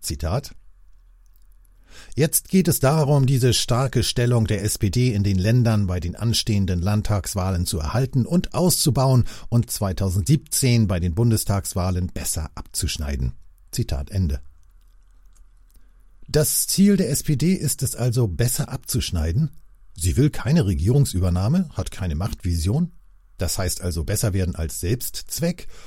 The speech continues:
oder um es ein wenig komfortabler zu haben? In diesem Kapitel stolpere ich übrigens über den ersten Manipulationsversuch.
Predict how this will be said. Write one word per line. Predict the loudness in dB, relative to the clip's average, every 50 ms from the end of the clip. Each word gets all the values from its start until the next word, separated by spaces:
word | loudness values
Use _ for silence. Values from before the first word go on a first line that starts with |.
| -16 -6 0
oder | 2 4 4 4 4 2 2
um | 2 0 0
es | 0 0
ein | 0 0 2
wenig | 2 2 0 0
komfortabler | 0 -2 0 0 0 0 0 0 -2 -2 -2 -2 0
zu | 0 0 2
haben? | 2 2 2 0 -2 -2 -6 -16 -20 -20 -20 -20 -20 _ -20 _ _ _ _ -20 -20 -20 -4 0
In | 2 2 4
diesem | 4 4 4 4 4
Kapitel | 4 4 2 2 0 0 2 2 2 4 2
stolpere | 2 2 2 2 2 4 2 2 2 2 2 0
ich | 0 -2 -2 0
übrigens | 0 0 2 2 2 4 6 6 4 4 2 0
über | 0 0 0
den | 2 0 0
ersten | 0 0 0 0 0 -2 0 0 0
Manipulationsversuch. | 0 0 -2 -4 -4 -2 -2 -2 -2 -4 -4 -4 -4 -4 -4 -4 -4 -4 -4 -4 -2 -2 -4 -6 -6 -10